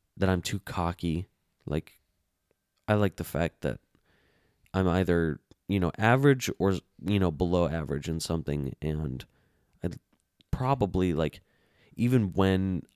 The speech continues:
I want to work out more and my goal is to look better, I don't go in it with the fact that, you know, like,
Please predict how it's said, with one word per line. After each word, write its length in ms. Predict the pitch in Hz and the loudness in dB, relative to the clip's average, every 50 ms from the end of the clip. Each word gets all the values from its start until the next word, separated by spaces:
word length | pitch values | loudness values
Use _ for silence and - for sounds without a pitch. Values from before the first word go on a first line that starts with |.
| - | -4
I 60 | 98 98 | -2 0
want 260 | 95 95 98 92 - | 2 2 0 0 0
to 80 | - 101 | 0 -2
work 360 | 95 85 85 82 87 - - | 0 0 0 0 0 0 -2
out 240 | 92 87 85 - - | -2 -2 -2 -2 -2
more 340 | 98 98 98 104 107 110 - | 0 0 2 0 0 -2 -2
and 140 | - 92 92 | -4 -4 -2
my 140 | 92 90 82 | -2 -4 -4
goal 480 | 87 92 - 90 85 90 90 95 92 | -6 -2 -2 0 0 0 0 -2 -2
is 180 | - 87 90 - | -2 -4 -6 -6
to 120 | - - 92 | -6 -6 -4
look 180 | 85 87 - _ - | -4 -4 -4 _ -4
better, 380 | - 85 80 87 101 120 123 _ _ _ _ _ _ _ _ _ _ _ _ _ _ - - - - | -2 -2 -2 -2 -2 -4 -6 _ _ _ _ _ _ _ _ _ _ _ _ _ _ -20 -18 -10 -2
I 60 | 104 104 | 2 2
don't 200 | 113 113 101 92 | 2 2 2 2
go 220 | - 95 98 98 - | 2 4 4 2 2
in 180 | - 95 95 98 | 0 -2 0 0
it 140 | 104 101 - _ _ _ _ _ _ _ _ _ _ _ _ - | -2 -4 -4 _ _ _ _ _ _ _ _ _ _ _ _ -10
with 640 | - 95 101 98 92 92 90 - - - - - - _ _ _ _ _ _ _ _ _ _ _ _ _ - | -4 0 2 4 4 2 2 -2 -6 -20 -20 -20 -20 _ _ _ _ _ _ _ _ _ _ _ _ _ -10
the 160 | - 95 95 | -4 -4 -4
fact 460 | - - - 101 95 95 90 _ _ | -4 -2 -2 0 0 0 -2 _ _
that, 320 | - 92 87 87 82 - _ _ - | -2 0 2 2 0 -2 _ _ -10
you 140 | - 92 95 | -6 -2 -2
know, 120 | 90 85 85 | 0 0 0
like, 260 | 85 80 78 - | 0 -2 -4 -6